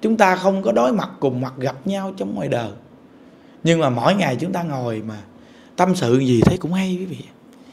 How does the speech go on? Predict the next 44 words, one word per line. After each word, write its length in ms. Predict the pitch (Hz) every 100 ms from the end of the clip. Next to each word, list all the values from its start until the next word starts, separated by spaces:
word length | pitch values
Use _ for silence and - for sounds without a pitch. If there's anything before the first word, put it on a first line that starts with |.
| - - -
Cuộc 160 | -
đời 200 | 185 127
con 160 | 123 170
người 260 | 147 127 117
này, 120 | 131
Đức 140 | 143 -
nói 100 | 220
thiệt 200 | 156 123 -
chứ, 60 | 104 - - - - - - 807 - 1077 _ 719 _ - - - - _ -
có 60 |
những 220 | 208 156 190
con 180 | 202
người 220 | 165 139 123
mà 80 |
mình 140 | 127 123
gặp 260 | 123 135
nhau 240 | 185 190 190
toàn 220 | 156 123
là 80 | 120
đi, 160 | 135 170
đi 100 | 185
tạo 220 | 175 135
nghiệp 160 | 143 127
không. 160 | - 160 - - - - - - - - - - - - - - - - -
Quý 80 | 214
vị 200 | 175 151
phải 120 | 180
công 180 | 202 208
nhận, 220 | 180 139
có 100 | 202
khi 140 | 220 208
gặp 220 | 170 170
nhau 160 | 220 220
cái 80 |
là 80 | 233
tạo 200 | 180 170
nghiệp. 180 | 190 190 - - - - - - - - - - -
Mà 80 | 170
bây 120 | 196
giờ 340 | 196 185 175
mình 200 | 175 180
không 320 | 170 226 247 240
có 100 | 269
ngồi 440 | 220 156 151 151